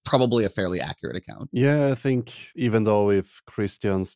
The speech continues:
Speaker 2: did have some exploration, I remember, for example, monks discussing, uh, half man, half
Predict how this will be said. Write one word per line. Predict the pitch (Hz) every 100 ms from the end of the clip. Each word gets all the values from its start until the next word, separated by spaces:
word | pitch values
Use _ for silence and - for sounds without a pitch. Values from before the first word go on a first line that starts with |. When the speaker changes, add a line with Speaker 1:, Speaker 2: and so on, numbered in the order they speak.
| -
Speaker 2:
did | 107 104
have | - 110 92
some | - - 104 107 107 104 95 110
exploration, | 98 101 90 101
I | 98
remember, | 98 98 98 95 95 95 95
for | - 95
example, | 95 90 98
monks | 92 92 98 95 92 -
discussing, | 95 - 95 - 92 90 92
uh, | 92 95 92
half | 110 98 95 -
man, | 101 95 95
half | 92 98 98 95